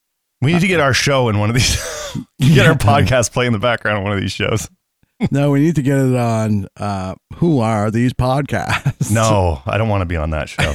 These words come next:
Speaker 2: <laughs> Yeah, ri-, rip
Speaker 1: If
Speaker 2: us
Speaker 1: you're
Speaker 2: up.
Speaker 1: on that show,
Speaker 2: Wait,
Speaker 1: you
Speaker 2: do you think you get, so you, the, so do, do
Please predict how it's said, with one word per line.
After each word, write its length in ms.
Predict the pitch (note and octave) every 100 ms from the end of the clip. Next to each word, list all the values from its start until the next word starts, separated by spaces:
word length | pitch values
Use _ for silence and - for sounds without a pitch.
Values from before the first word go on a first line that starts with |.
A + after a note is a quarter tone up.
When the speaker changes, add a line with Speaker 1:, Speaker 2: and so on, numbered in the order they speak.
| -
Speaker 2:
<laughs> 80 |
Yeah, 260 | F3+ F3 C#3+
ri-, 200 | A2+ C#3+
rip 220 | - C3 C#3
Speaker 1:
If 80 |
Speaker 2:
us 60 | C#3+
Speaker 1:
you're 120 | F3+
Speaker 2:
up. 60 | D#3
Speaker 1:
on 100 | C#3
that 180 | C3+ A#2+
show, 400 | - G#2+ E2 A#2
Speaker 2:
Wait, 160 | A#3 A3+
Speaker 1:
you 300 | - F3+ D#3+
Speaker 2:
do 200 | - A#3
you 140 | G#3+
think 240 | B3 C4
you 80 | D4+
get, 160 | A3+ A#3+ - - -
so 140 | F#3+ G3+
you, 300 | F3+ E3 D3 _ -
the, 440 | E3+ F3+ F3+ C#3
so 300 | B2+ E3 D3+ - -
do, 140 | C3+
do 60 | F#3